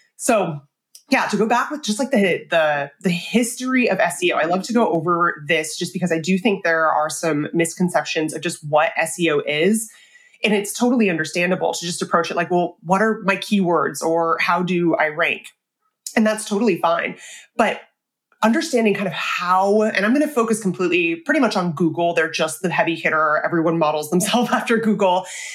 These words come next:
So I'm gonna go back on just kind of the history of search engines and sort of how they work.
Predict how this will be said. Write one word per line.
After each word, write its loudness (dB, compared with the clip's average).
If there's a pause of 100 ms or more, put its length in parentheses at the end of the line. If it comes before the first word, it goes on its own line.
(200)
So 0
I'm 2
gonna 2
go 2
back 0
on -2
just -8
kind 0
of -6
the -8
history 0
of 2
search 0
engines -2
and 0
sort -4
of -4
how 0
they 2
work. -2